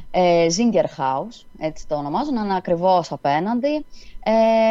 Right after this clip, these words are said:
έχει να κάνει... Είναι τέλος πάντων, αυτή τη στιγμή είναι βιβλιοπωλείο, είναι ένα πάρα πολύ όμορφο κτίριο. Έχει και τα, ε, γραφεία του V K, είναι, ας πούμε, το Facebook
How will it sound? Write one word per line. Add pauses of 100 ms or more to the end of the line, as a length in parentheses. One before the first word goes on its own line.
(180)
έχει
να
κάνει... (300)
Είναι
τέλος
πάντων,
αυτή
τη
στιγμή
είναι
βιβλιοπωλείο,
είναι
ένα
πάρα
πολύ
όμορφο
κτίριο. (480)
Έχει
και
τα, (500)
ε,
γραφεία
του
V (160)
K,
είναι,
ας
πούμε,
το
Facebook